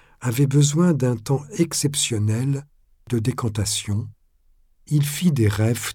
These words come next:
tristes. Des soldats en état avancé de décomposition s'asseyaient dans leurs tombes et pleuraient. Ils appelaient au secours, mais aucun son ne sortait de leur gorge.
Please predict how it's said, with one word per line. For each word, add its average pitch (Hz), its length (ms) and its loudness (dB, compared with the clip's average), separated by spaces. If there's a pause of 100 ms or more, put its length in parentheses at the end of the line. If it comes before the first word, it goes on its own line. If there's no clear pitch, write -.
tristes. - 600 -4 (920)
Des 117 140 0
soldats 135 680 4 (420)
en 135 220 6
état 170 300 8
avancé 139 680 4
de 107 120 0
décomposition 123 1120 0 (480)
s'asseyaient 170 600 6
dans 131 140 4
leurs 110 280 4
tombes 131 520 0 (500)
et 107 100 -6
pleuraient. 101 680 -2 (360)
Ils 147 240 6
appelaient 156 280 2
au 143 60 6
secours, 190 480 4
mais 147 160 10 (320)
aucun 180 400 4
son 170 280 4
ne 135 120 6
sortait - 400 0
de 120 80 -2
leur 113 220 0
gorge. 104 500 0